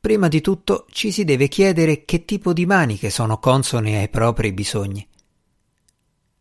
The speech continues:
Aveva il naso piatto, la pelle color nocciolina. Qual è la geografia di una faccia a forma di cucchiaio? Era melanesiano,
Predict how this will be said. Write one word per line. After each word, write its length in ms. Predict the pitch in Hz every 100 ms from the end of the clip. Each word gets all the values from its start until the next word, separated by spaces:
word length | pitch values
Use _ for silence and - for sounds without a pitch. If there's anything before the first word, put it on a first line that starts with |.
| _ _ _ _ _ _ -
Aveva 280 | 185 160 110
il 120 | 120
naso 280 | 165 190 160
piatto, 720 | 131 104 104 _ 107 107 - _ -
la 140 | 151
pelle 520 | 202 185 170 160 156
color 380 | - 180 208 196
nocciolina. 760 | 165 202 - 180 123 95 92 92 _ _ _ _ _ _ _ _ _ _ _ _
Qual 180 | - 277
è 100 | 104
la 140 | 101
geografia 680 | 101 123 113 110 - 151 110
di 100 | 107
una 140 | 123 117
faccia 380 | 165 156 - 117
a 40 |
forma 400 | - 151 131 117
di 140 | 110
cucchiaio? 680 | - 104 - 113 95 95 95 - _ _ _ _ _ _ _ -
Era 600 | 156 143 127 127 127 _ 143
melanesiano, 1160 | 139 131 127 123 - 180 160 107 104 117 120